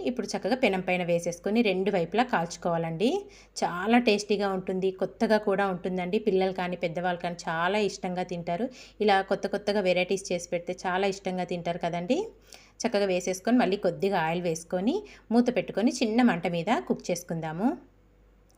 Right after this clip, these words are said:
ఇక్కడైతే ఒక పక్క అయితే కుక్ అయిపోయింది. ఇప్పుడు స్లోగా దీన్ని రిటర్న్ చేసేసుకుందామండి. మంచి రంగు వచ్చేదాకా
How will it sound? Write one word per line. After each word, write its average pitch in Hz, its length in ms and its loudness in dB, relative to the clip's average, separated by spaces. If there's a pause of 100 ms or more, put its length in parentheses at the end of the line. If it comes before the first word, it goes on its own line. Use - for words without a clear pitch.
(1500)
ఇక్కడైతే 190 420 4
ఒక 247 160 -4
పక్క 170 200 -2
అయితే 180 160 2 (100)
కుక్ 190 200 -2
అయిపోయింది. 170 380 0
ఇప్పుడు - 180 -4
స్లోగా 180 380 2
దీన్ని 185 280 0
రిటర్న్ 175 280 0
చేసేసుకుందామండి. 165 840 -2 (2500)
మంచి 208 320 -2
రంగు 202 180 0
వచ్చేదాకా 170 460 0